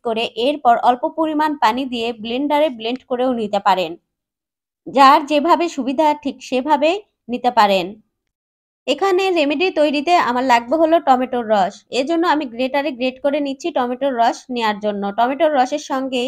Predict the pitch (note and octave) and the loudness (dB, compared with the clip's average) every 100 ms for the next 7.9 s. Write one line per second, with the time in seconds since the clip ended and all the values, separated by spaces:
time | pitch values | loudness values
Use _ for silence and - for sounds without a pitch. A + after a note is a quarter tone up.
0 | C#4 A3+ A#3+ A3+ A#3+ D4+ C#4+ D#4+ D4+ D#4+ | -2 -4 -4 -2 -4 -4 -8 -4 -4 -6
1 | D4 B3 C4 - G#3+ - E4+ A#3+ D4 _ | -8 -6 -8 -4 -6 -4 -6 -4 -6 _
2 | _ _ G3 - - D#4 F4 A3 B3 B3 | _ _ -6 -6 -4 -4 -2 -4 -4 0
3 | A3+ A#3 C4 C4+ C#4 D#4+ G4 C#4 A#3+ A3 | 0 0 -4 -4 -6 -4 -4 -2 -4 -4
4 | A3+ G#3 G3+ G3 - _ _ _ _ _ | -6 -4 -4 -6 -8 _ _ _ _ _
5 | - B3+ F#4+ G4 E4 C4+ C4 C4+ C#4 D4 | -6 0 2 2 2 0 -2 -2 0 0
6 | A3 A3+ C#4+ D4 B3+ B3+ C4 D#4 A3+ B3 | 0 -6 -8 -2 -2 -2 -2 -2 -2 -2
7 | A#3 B3+ G#3 A#3 C4+ C#4 D4 C4 A3 | -2 -2 -6 -6 -4 -4 -4 -4 -6